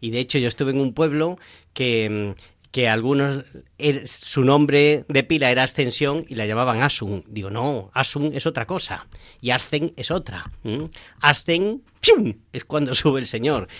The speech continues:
que sube, ¡pium!, eh, él mismo. Y Asun es cuando Dios as-, <laughs> eh, levanta, sube, es el Señor el que sube a la Virgen. Entonces, Asun y Ascen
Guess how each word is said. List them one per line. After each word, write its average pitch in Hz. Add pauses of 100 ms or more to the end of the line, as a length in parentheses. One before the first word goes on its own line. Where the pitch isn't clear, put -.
(140)
que 104
sube, 135
¡pium!, 135 (400)
eh, 131
él 139
mismo. 120 (680)
Y 151
Asun 175
es 175
cuando 175 (540)
Dios 139 (760)
as-, -
<laughs> -
eh, 117 (260)
levanta, 120
sube, 135
es 131 (120)
el 127
Señor 135
el 127
que 113
sube 151
a 107
la 107
Virgen. 98
Entonces, 117 (260)
Asun 127
y 139
Ascen 151